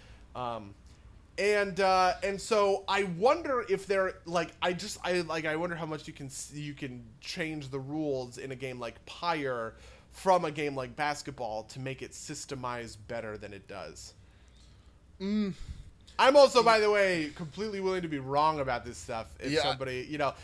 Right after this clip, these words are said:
Speaker 1: if,
Speaker 2: I
Speaker 1: if one of you wanna come on the podcast and tell me why Madden and these, and, like, fifa or whatever, like, are good games, feel
Speaker 2: Um,
Speaker 1: free.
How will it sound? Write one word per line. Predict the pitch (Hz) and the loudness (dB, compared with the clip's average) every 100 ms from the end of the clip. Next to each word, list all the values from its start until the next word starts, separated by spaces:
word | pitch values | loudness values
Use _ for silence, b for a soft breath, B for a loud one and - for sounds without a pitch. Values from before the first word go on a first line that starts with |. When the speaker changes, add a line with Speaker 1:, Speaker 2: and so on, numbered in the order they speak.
| B | B
Speaker 1:
if, | 180 196 226 | 4 4 6
Speaker 2:
I | |
Speaker 1:
if | 214 202 | 4 8
one | 302 | 6
of | 311 | 6
you | 285 | 4
wanna | 269 233 | 6 6
come | - 226 | 4 2
on | 220 | 2
the | 185 | 2
podcast | 175 175 196 170 | 4 4 2 -4
and | 143 | -6
tell | 139 156 | -8 -6
me | 151 | -6
why | 131 123 131 | -4 0 0
Madden | 127 127 127 127 127 127 123 123 | 0 -2 -2 -2 -6 -8 -10 -8
and | 120 113 | -8 -8
these, | 113 110 - | -12 -12 -12
and, | 120 | -10
like, | 113 - | -12 -14
fifa | 127 120 | -16 -12
or | 123 120 117 | -6 -4 -4
whatever, | 117 113 110 | -6 -8 -8
like, | 107 95 | -10 -10
are | 80 | -12
good | - 107 | -14 -14
games, | 113 117 117 101 - - b b b b b - | -10 -10 -10 -12 -16 -18 b b b b b 2
feel | 143 | 4
Speaker 2:
Um, | 165 | 4
Speaker 1:
free. | - 71 62 | 0 -12 -14